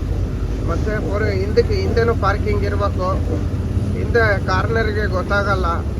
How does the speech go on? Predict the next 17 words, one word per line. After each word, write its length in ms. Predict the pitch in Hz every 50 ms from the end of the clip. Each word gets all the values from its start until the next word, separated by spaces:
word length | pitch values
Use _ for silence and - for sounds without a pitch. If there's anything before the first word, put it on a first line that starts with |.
| - - - - - - - 196
ಸುಮ್ನೆ 240 | 190 196 214 214 208
ಎಂಬತ್ತು 440 | 196 190 190 - 226 220 - 226
ತೊಂಬತ್ತರಾಗ 500 | 214 - 208 196 214 208 214 220 208 208
ಬಂದು 400 | 202 175 185 190 202 214 214 208
ಎತ್ಲಾಗ 320 | 196 180 180 - 196 196 202
ಅನ್ನೋದು 1600 | 202 196 190 185 175 - 175 170 165 151 139 135 - - - - - - - - - - - - - - - - - - - -
ಬಾಕ್ಸಿಂಗ್ 420 | 165 190 202 - - 240 226 214
ಕೊಟ್ಬಿಡ್ತಾರೆ. 680 | 208 214 208 208 202 208 208 - 196 175 175 185 185 - - - - - - - - - -
ಹಿಂದೆ 240 | 185 190 208 214 220
ಬರೋರಿಗೆ 420 | 214 202 196 202 208 214 220 220
ಗೊತ್ತಾಗ್ಲೇಬೇಕು 960 | - 180 185 - 208 202 196 196 196 196 196 190 196 202 196 - 196 190 - - - - - - - - - - - - - - -
ಫಾಗ್ನಾಗ 460 | 190 196 202 214 220 214 - - 160
ಗಾಡಿ 220 | 175 175 190 202
ಹೋಗ್ತೈತೆ 480 | 208 196 190 196 185 - 208 196 - -
ಮುಂದೆ 360 | - - - - 185 185 180
ನಿಧಾನಕ್ಕೆ 460 | 180 175 180 180 185 175 170 147 160
ಅಂತೇಳಿ. 680 | 175 170 - 175 165 165 165 - - - - - -